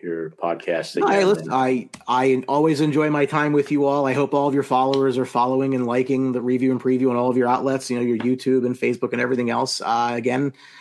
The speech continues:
Speaker 2: I run for the mo-, for all <laughs> intents and purposes, uh, <laughs> at, at the Sports Box. So at Sports Box Sports, Facebook, Instagram, Twitter. Uh, we do breaking news. I,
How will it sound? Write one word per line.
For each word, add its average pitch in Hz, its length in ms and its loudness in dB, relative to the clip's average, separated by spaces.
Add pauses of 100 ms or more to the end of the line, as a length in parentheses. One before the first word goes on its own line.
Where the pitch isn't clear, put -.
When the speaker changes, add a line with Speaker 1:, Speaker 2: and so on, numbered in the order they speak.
(140)
Speaker 2:
I 131 540 4
run 127 360 2
for 135 120 -2
the 131 40 2
mo-, 131 160 2
for 127 220 0
all 180 100 4
<laughs> - 0 -
intents 180 240 4
and 165 80 -2
purposes, 185 560 4
uh, 170 280 2
<laughs> - 40 0
at, 180 300 2
at - 180 -6
the 175 60 -2
Sports 180 280 -2
Box. 196 280 2
So 160 240 0 (320)
at 170 180 2
Sports 202 300 2
Box 190 240 4
Sports, 196 420 0
Facebook, 185 560 2
Instagram, 175 560 0
Twitter. 180 460 2 (280)
Uh, 143 380 2 (180)
we 135 140 -2
do 151 160 2
breaking 165 400 2
news. 170 380 4
I, 147 240 0